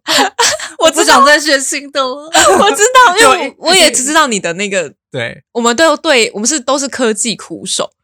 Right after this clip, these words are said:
Speaker 2: 完全是。
Speaker 1: 所以我们在尝试新的东西的时候，我们会比较害怕一点，尽管我们可能知道另外一个它可以更快帮助我，可我就会觉得，哦，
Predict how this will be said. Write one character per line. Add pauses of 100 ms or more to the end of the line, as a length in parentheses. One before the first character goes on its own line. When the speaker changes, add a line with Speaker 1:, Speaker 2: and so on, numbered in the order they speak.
(140)
Speaker 2:
完
全
是。
Speaker 1:
所
以
我
们
在
尝
试
新
的
东
西
的
时
候，
我
们
会
比
较
害
怕
一
点，
尽
管
我
们
可
能
知
道
另
外
一
个
它
可
以
更
快
帮
助
我，
可
我
就
会
觉
得，
哦，